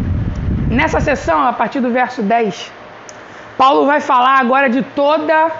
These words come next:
raça humana caída e a terrível condição de pecado, tanto dos judeus quanto dos gentios. Do verso dez até o verso dezoito, Paulo segue a prática rabínica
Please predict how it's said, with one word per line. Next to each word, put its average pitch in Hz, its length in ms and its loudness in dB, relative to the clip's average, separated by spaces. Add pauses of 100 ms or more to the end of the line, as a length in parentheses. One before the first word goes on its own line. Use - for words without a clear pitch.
(300)
raça 269 460 0
humana 269 420 2
caída 269 720 0 (280)
e 240 120 0
a 247 80 2
terrível 285 560 0 (160)
condição 285 800 0 (320)
de 226 160 0
pecado, 214 640 0 (260)
tanto - 220 0
dos 349 140 2
judeus 294 340 2
quanto 311 220 -2
dos 294 100 0
gentios. 233 420 -2 (460)
Do 226 100 2
verso 311 320 2
dez 285 300 2
até 262 180 0
o 277 60 2
verso 262 200 0
dezoito, 247 600 0 (260)
Paulo 285 280 4
segue 277 580 0 (180)
a 240 120 2
prática 269 420 0
rabínica 247 720 2